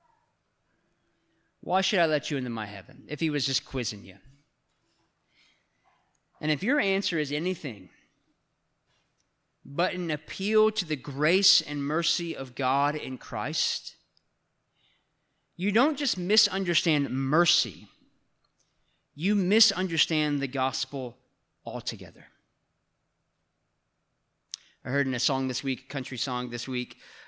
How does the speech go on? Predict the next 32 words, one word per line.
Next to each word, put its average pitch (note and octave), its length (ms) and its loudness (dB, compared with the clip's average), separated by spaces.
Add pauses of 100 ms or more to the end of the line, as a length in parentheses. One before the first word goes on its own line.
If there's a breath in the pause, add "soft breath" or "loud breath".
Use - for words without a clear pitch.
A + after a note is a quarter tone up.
um, A#2+ 580 -2 (360)
and B2+ 140 -10
we C3 120 -8
were, A#2 80 -14 (340)
Malachi C3+ 380 0
and B2+ 120 0
I B2+ 60 0
were A#2+ 100 -4
driving B2 300 -2
down B2 80 -6
the B2 80 -6
road A#2+ 140 -4
listening B2 300 -6
to C#3 100 -10
the, - 200 -8 (120)
<laughs> - 0 -
this, D#3+ 380 -4 (340 loud breath)
and E3+ 200 4
I, D#3 260 6
we, E3 180 4
I D3+ 140 6
brought G3 220 10
it F3 120 8
up F3 180 8
and D3 300 0 (100)
ruined E3+ 380 6
the E3 80 6
entire D3 260 6
song D3 280 2
for B2 200 0
him. A#2+ 160 -2 (320 loud breath)
Um, D#3 500 8